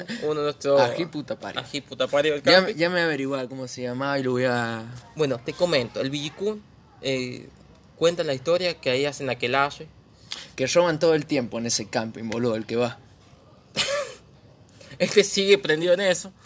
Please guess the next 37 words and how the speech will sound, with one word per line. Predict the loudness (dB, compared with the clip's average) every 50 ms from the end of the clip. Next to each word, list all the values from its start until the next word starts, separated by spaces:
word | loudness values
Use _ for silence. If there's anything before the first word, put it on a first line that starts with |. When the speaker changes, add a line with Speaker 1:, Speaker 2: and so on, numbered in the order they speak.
| -20 -18 -6
Speaker 1:
Es | -6 -6 -4 0
que | 2 4 4 4 4 4 2 2 2 0 0
lo | -2 -2 -2
tengo | 0 0 2 2
acá | 2 2 2 2 4 4 4
y | 2 0
sé | 0 -2 0
que | -2 -2
asustan | -4 -2 -4 -4 -4 -4 -4 -4
y | -2 0
vos | 0 0 0
me | -2 -4
has | -4
contado | -4 -6 -4 -2 -2 -2 -2
historia | -4 -2 0 0 2 2 2
de | 0
ese | -2 -4 -6
camping. | -6 -6 -6 -6 -10 -12 -16 -18 -18 -18 -18 -18 -20 -20 -20 -20 -16 -6
Speaker 2:
Bueno, | 0 2 2 2 2 -6 -8 -8
tenemos | -4 -2 -2 0 2 2 0 0 -4 -12 -20 -20 -20 -20 -20 -20 -20 -20 -20 -20 -20 -12 -8
el | -6 -2 -2
Villicún, | 0 -2 -2 -2 0 0 0 0 0 -6 -12 -18 -20 -14 -10
que | -8
hacen | -8 -6 -4 -4
aquelarre, | -4 -2 -2 0 2 2 2 2 -2 -8
que | -8 -8
hacen | -8 -6 -6 -6 -6
brujería. | -8 -8 -10 -8 -6 -4 -4 -4 -2
A | 2 6
Speaker 1:
Que | 8
Speaker 2:
mí | 8
me | 8 8
Speaker 1:
lo | 6 4
Speaker 2:
pa-, | 4
Speaker 1:
que | 0 0
pasa, | 0 -2 -4 -4 -6
nah, | -10 -10